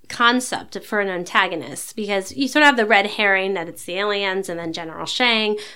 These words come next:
but it's really human nature as the antagonist. And you d-, that's, you don't often see an antagonist in film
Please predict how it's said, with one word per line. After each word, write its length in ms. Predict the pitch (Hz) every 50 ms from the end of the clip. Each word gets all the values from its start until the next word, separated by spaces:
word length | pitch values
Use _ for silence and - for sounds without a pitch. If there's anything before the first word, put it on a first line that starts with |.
| - -
but 80 | 262 247
it's 100 | 233 254
really 480 | 262 320 359 339 277 240 226 220 - - _
human 340 | - - 226 247 247 247
nature 500 | 247 233 302 349 - - - - - - -
as 300 | - 190 190 190 196 190
the 160 | - 226 220
antagonist. 600 | 220 226 220 269 320 285 226 190 175 185 - - 208
And 180 | 190 180 190 - - - - - - - - - - - -
you 140 | 262 277
d-, 100 | 262 254 - 220
that's, 460 | 269 269 269 262 - - - - - - - -
you 120 | 254 311
don't 200 | 359 339 - - - - _ - - -
often 400 | 247 254 262 262 - 269 233 233
see 760 | 226 - - - - - 233 233 233 226 233 233 240 240 226 - - - -
an 120 | - 214 208
antagonist 920 | 196 202 202 - - 240 214 214 214 226 220 226 226 233 226 - - -
in 140 | 208 202 202
film 420 | 196 - 214 214 208 214 214 208